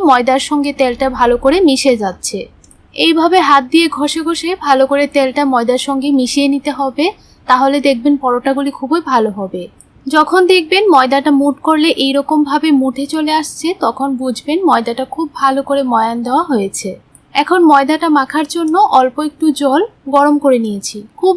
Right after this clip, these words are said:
বেশি গরম করবেন না, কুসুম গরম করে নিলেই চলবে। অল্প অল্প জল দিয়ে একটু নরম করে ডোটা তৈরি করে নিতে হবে। আর বন্ধুরা, আপনারা যদি যে কোনো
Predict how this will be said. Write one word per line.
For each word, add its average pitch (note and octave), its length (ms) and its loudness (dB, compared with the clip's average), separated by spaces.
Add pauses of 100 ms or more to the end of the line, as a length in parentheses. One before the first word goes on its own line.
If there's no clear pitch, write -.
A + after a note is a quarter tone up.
বেশি F#4+ 240 4
গরম D4 340 0
করবেন D4+ 380 -4
না, D4+ 120 0 (120)
কুসুম E4 400 -4
গরম D#4 300 -2
করে D4 240 -2
নিলেই D4 380 2
চলবে। F#3+ 420 -2 (760)
অল্প D#4+ 260 4
অল্প F#4+ 180 0 (140)
জল C#4 320 4
দিয়ে C#4 240 0 (200)
একটু C#4 280 -2
নরম C4 420 2
করে D4 260 2 (240)
ডোটা C4 300 2 (120)
তৈরি C#4+ 220 2
করে A#3 240 2
নিতে G#3 240 -6
হবে। G3+ 300 -8 (1400)
আর D4+ 200 2
বন্ধুরা, D4 460 0 (120)
আপনারা D4 420 0
যদি D#4 280 2
যে C4 240 0
কোনো D#4 200 2